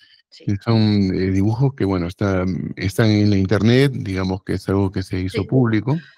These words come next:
Speaker 1: Sí, sí, sí.
Speaker 2: Y la verdad
Speaker 1: Creo
Speaker 2: que
Speaker 1: que en
Speaker 2: no
Speaker 1: el libro de él también hay algo, hay algún dibujo, no me acuerdo ahora, pero me parece que hay algún dibujo también en el libro de él.
Speaker 2: Claro. El, el, el tema es que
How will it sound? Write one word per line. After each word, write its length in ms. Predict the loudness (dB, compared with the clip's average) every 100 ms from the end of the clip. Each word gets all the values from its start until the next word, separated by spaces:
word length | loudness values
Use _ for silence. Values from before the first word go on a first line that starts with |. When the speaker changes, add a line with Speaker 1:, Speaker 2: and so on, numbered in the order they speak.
| _ _ -8
Speaker 1:
Sí, 200 | -2 -2
sí, 220 | -4 -10
sí. 360 | -8 -10 -12 _ _ _ _ _
Speaker 2:
Y 60 | 0
la 120 | 2
verdad 180 | 4 6
Speaker 1:
Creo 100 | 6
Speaker 2:
que 40 | 6
Speaker 1:
que 60 |
en 80 | 6
Speaker 2:
no 40 | 4
Speaker 1:
el 80 | 2
libro 340 | -2 2 4
de 140 | 4
él 120 | 0 0
también 320 | -4 -4 -4
hay 160 | -4 -2
algo, 260 | -4 -2
hay 240 | -4 -4 -6
algún 260 | -8 -12
dibujo, 460 | -10 -8 -8 -10 -12
no 120 | -12
me 100 | -14
acuerdo 340 | -8 -8 -6 -6
ahora, 300 | -6 -8 -10
pero 200 | -12 -12
me 120 | -12
parece 400 | -12 -12 -10 -8
que 80 | -6
hay 120 | -6
algún 240 | -6 -8
dibujo 400 | -14 -14 -14 -14
también 380 | -16 -18 -16 -16
en 120 | -16
el 120 | -16 -14
libro 300 | -14 -12 -12
de 140 | -12
él. 160 | -14 _ _ _ _ _
Speaker 2:
Claro. 340 | -8 -6 -6 -10 _ _ _ _ _
El, 840 | -6 -2 -2 -2 -2 -2 -4 -6 -8 _ _ _ _ _ -4
el, 480 | -2 0 -2 -2 -2
el 160 | 0
tema 200 | 2 2
es 60 | 2
que 320 | 0 0